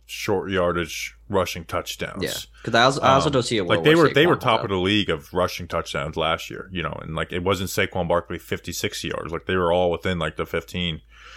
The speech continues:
Speaker 1: Um, so it's, you're gonna get, you know, Saquon's gonna have, like, those sixteen, seventeen yarders, and then the two, three yarders where they're just gonna hand it to him.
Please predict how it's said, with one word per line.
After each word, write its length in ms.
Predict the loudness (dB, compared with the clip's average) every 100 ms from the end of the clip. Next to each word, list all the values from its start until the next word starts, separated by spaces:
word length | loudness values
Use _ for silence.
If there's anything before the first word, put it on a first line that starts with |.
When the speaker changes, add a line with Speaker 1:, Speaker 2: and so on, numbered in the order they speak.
| -20 -20 -16 -6
Speaker 1:
Um, 460 | -2 -2 -4 -6 -16 -20 -20 -20 -16
so 360 | -2 2 4 2
it's, 320 | -2 -8 -12 -18 -20 -20 -4
you're 160 | -2 0
gonna 220 | 0 2
get, 380 | 4 4 2 _ _ -6
you 120 | -2
know, 260 | 0 -2 -6 _ _ -20 -4
Saquon's 480 | 0 0 2 0 2
gonna 160 | 2
have, 180 | 2 2
like, 140 | 2
those 200 | 2 0
sixteen, 360 | -2 -4 -4 -2
seventeen 440 | 0 0 0 -2
yarders, 420 | 2 2 2 2 0
and 140 | 0
then 120 | 2
the 80 | 0
two, 300 | 0 0 0
three 360 | 0 0 2 4
yarders 360 | 4 2 0
where 100 | -2
they're 100 | 0
just 200 | -2 -4
gonna 140 | -6 -4
hand 280 | -2 -2
it 100 | -4 -4
to 100 | -2
him. 180 | -4